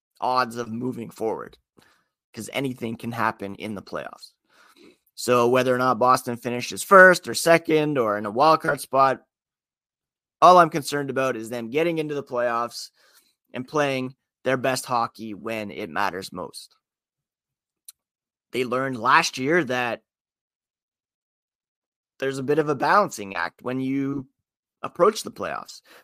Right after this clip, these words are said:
Do you keep the foot on the gas and try to go in as hot as possible, or do you give some guys some rest, s-,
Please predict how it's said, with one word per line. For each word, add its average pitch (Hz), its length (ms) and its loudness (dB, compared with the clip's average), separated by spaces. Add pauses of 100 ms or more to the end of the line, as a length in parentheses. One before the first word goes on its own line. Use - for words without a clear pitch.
(220)
Do - 80 -14
you 123 60 -10
keep 180 180 -2
the 139 100 -4
foot 165 180 2
on 151 120 2
the 147 60 -4
gas 147 520 -4 (540)
and 135 720 -2 (460)
try 147 160 -2
to 139 100 -2
go 143 240 0
in 143 160 -2
as 131 140 -6
hot 143 180 2
as 131 100 -4
possible, 175 760 4
or 139 280 0
do 131 120 -8
you 127 380 -4
give 107 240 -12
some 95 160 -12
guys 82 240 -8
some 82 160 -10
rest, 196 560 4 (380)
s-, - 120 -20